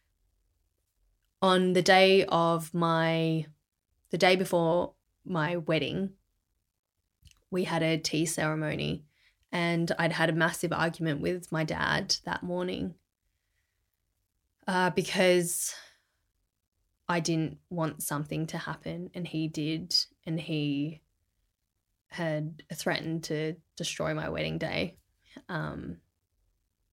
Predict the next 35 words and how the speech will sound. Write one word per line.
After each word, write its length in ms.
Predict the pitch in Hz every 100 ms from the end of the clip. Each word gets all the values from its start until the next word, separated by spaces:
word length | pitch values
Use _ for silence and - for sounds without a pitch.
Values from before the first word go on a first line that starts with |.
| _ -
unless 320 | 175 151 -
this 180 | 175 -
thing 180 | 160
happened. 460 | 160 170 165 156 156
And 180 | - 170
the 80 | 175
reason 260 | 180 185
I 120 | 165
didn't 200 | 165 135
want 140 | 156 156
it 80 | -
to, 140 | 156
'cause 200 | - -
I 120 | 170
didn't, 320 | 160 151 147 - -
I 80 | 165
felt 260 | - 135
like 220 | 156 143
it 60 | 151
was 140 | 156
perhaps 360 | - 175 - -
disrespectful 840 | 196 196 - - - - - -
to 140 | 165 165
my 120 | -
mum. 360 | - - - - - - - - - - _ _ _ - _ - - - _ _ _ _ _ _ _ _ _ _
And 320 | 196 180 180
my 120 | 185
mum, 480 | 180 180 185 185 185 170 _ _ _ _ -
I 40 |
spoke 260 | - 196 202
to 80 | 202
her 80 |
on 100 | 190 185
the 60 |
phone, 580 | 185 151 147 151 160